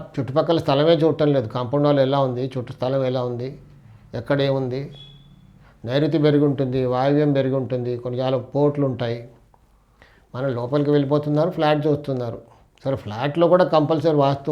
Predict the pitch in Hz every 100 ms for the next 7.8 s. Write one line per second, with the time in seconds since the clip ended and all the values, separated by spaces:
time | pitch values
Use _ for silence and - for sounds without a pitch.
0 | 143 139 160 190 113 117 123 135 123 113
1 | - _ _ _ _ _ _ _ _ _
2 | _ 131 135 143 147 147 147 143 139 143
3 | - - _ _ _ _ _ _ _ _
4 | _ _ _ _ _ _ _ _ _ 135
5 | 139 147 147 143 131 135 127 131 - _
6 | _ _ - 127 156 151 143 135 143 147
7 | 147 147 135 135 135 120 120 139